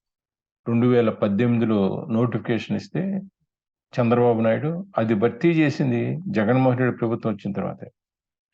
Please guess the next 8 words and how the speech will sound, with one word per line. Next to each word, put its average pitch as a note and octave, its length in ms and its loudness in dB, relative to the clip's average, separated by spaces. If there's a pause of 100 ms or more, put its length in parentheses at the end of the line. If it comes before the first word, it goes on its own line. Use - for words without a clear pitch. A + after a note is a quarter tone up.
(240)
అసలు A#2+ 220 0
పంతొమ్మిది E3 600 2
వందల D#3+ 300 2
తొంభై C#3 360 2
ఎనిమిదిలో D3 600 4
ఇచ్చిన C3 300 -2
నోటిఫికేషన్ A2 640 -2
కూడా, F#2+ 320 -4